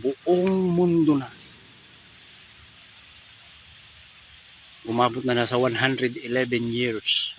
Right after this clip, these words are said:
ang Iglesia ni Cristo at binanggit pa niya yung pagtulong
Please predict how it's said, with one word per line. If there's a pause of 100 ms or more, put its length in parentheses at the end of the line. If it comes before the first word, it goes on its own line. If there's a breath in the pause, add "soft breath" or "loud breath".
ang
Iglesia
ni
Cristo
at (1300)
binanggit
pa
niya
yung
pagtulong